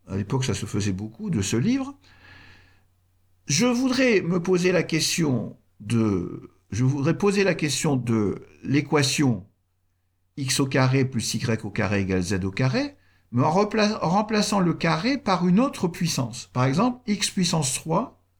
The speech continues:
plus Y puissance trois égale Z puissance trois, X puissance quatre plus Y puissance quatre égale Z puissance quatre.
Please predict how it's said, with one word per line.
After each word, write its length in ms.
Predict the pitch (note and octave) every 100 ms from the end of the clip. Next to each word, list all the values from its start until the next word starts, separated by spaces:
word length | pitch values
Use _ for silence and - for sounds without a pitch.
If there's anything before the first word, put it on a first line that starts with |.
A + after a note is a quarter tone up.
| _
plus 260 | D3 C3+ F3+
Y 280 | D#3 E3+
puissance 440 | E3 C#3 C3 C3 -
trois 400 | - D#3+ B3 -
égale 260 | D#3 D3 C#3+
Z 240 | C3+ G#3
puissance 440 | G#3 F3+ E3 C3 B2+
trois, 400 | - A#2 G#3 - _ _ _ _
X 200 | F#3+ F#3+
puissance 420 | - E3+ D#3+ C3+ -
quatre 400 | D#3 F#3+ - -
plus 220 | E3 -
Y 280 | C3+ C#3+ -
puissance 300 | C3+ C3 B2+
quatre 220 | A3 G#3+
égale 180 | C#3 C3
Z 120 | F3+
puissance 320 | E3+ C3 A#2 -
quatre. 240 | F2 -